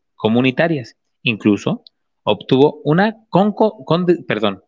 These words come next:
condecoración de la policía de Seattle por salvar a un niño de tres años de morir ahogado.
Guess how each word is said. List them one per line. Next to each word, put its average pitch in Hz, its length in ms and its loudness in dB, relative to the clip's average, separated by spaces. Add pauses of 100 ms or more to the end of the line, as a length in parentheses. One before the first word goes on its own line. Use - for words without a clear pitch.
condecoración 110 880 0 (260)
de 180 120 2
la 196 120 2
policía 165 480 4
de 135 120 4
Seattle 127 400 0 (520)
por 117 200 4
salvar 117 480 2
a 123 80 2
un 135 160 2
niño 147 380 0
de 113 160 0
tres 143 300 0
años 139 240 0
de 117 80 0
morir 98 280 0
ahogado. 92 400 -2